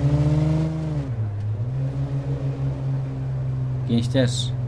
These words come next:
kaldırımdan gidiyorum mecburen. Ha, şurada bir ballı bir müşteri var. Lan, lan, lan. Motosikletle bir dursana.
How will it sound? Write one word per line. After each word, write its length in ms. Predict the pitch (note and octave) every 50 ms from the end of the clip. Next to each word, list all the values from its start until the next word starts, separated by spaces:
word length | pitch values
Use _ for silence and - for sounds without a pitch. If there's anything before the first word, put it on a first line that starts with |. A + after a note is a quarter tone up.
| - - - - - - - -
kaldırımdan 640 | A#2 A#2+ B2+ B2 A#2 C3+ D3+ C#3 C#3 C#3+ C3 C#3
gidiyorum 360 | C3 B2 B2 B2 A#2+ B2 A#2+
mecburen. 480 | A#2 A#2+ B2 A#2+ A#2 A#2+ A#2 A2+ A2 G#2+ G#2+ G#2 - - - - - - - - - - - - - - - - - - - - - - - - - - - - -
Ha, 180 | A#2 A#2 A#2 A#2 A#2
şurada 160 | B2 B2 A#2+
bir 280 | A#2 A#2 A2+ A#2 A2+ A#2
ballı 300 | A#2+ A#2 A#2+ B2 B2 A#2
bir 60 | A#2
müşteri 420 | A2+ A#2 A#2 - - A#2+ A#2 A2+
var. 260 | A2 G#2 G2+ - - - - - - - - - - - - - - - - - - - - - - - - - - - - - - - - - - - - - - - G#2 G#2 - - - G#2 - - - G#2 - - G#2+ G#2+ G#2+ - A2 - - - A#2+ A#2+ B2 B2 B2 B2 - - - - - - - - - - - - - - - - - - - F3
Lan, 220 | G#3 A#3+ E3+ F3+
lan, 180 | A#3+ C4 G3+ A#3
lan. 140 | C4 A#3+ - - - - - - - - -
Motosikletle 680 | D#3+ D#3 D#3 - - - - - - G3 - E3 C3
bir 100 | B2+ -
dursana. 400 | D3+ D3 - - G#3+ G#3+ E3 C3